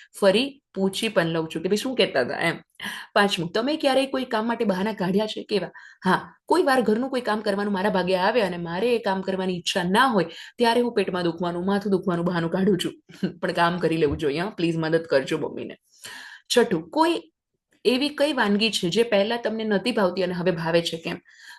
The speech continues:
મને બાફેલી અને ઓછા મસાલાવાળી વાનગી, કચુંબર, કારેલા,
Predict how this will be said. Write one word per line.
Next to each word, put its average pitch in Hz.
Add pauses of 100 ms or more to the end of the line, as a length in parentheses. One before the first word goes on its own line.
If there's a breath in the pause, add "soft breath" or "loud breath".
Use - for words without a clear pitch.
મને 233
બાફેલી 262
અને 269
ઓછા 202
મસાલાવાળી 214
વાનગી, 180
કચુંબર, 180 (140)
કારેલા, 202